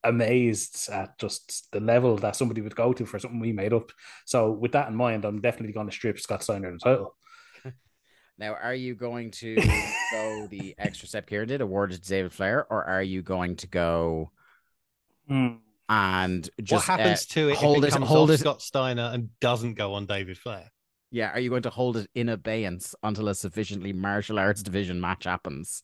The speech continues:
Speaker 1: I think that's the best the best solution.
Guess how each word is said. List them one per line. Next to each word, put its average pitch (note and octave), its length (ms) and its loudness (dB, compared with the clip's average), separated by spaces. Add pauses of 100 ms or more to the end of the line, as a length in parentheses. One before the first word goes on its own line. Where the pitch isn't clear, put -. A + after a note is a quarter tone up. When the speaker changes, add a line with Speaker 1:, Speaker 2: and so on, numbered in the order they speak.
(140)
Speaker 1:
I D3 140 4
think C#3 300 0
that's A#2 280 -2
the A2 100 -10
best - 720 -8 (1120)
the A2+ 680 -4
best A#2 240 0
solution. G2+ 480 -6